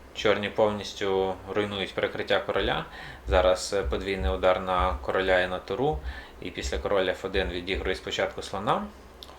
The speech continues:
ферзь Ф два, ферзь G чотири. І немає толкового захисту від маневру тура Е шість і тура Ф шість. Е,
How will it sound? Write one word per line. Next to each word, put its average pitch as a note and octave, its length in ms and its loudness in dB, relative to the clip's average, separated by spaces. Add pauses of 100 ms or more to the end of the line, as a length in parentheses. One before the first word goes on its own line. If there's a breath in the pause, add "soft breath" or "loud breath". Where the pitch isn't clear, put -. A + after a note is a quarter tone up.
(160)
ферзь - 300 4
Ф F2+ 80 -2 (160)
два, E2+ 300 2 (600 loud breath)
ферзь F#2 300 2
G G2 100 -2
чотири. F#3+ 520 2 (520 loud breath)
І A2+ 340 2 (240)
немає B2+ 580 4
толкового A2+ 540 4
захисту A2 460 2
від G#2 220 -2
маневру G2+ 460 0
тура G2+ 320 4
Е F#2+ 160 0
шість - 500 -6
і F#2 500 -4
тура F#2 280 4
Ф F#2 120 0
шість. - 480 -8 (460 loud breath)
Е, - 140 -4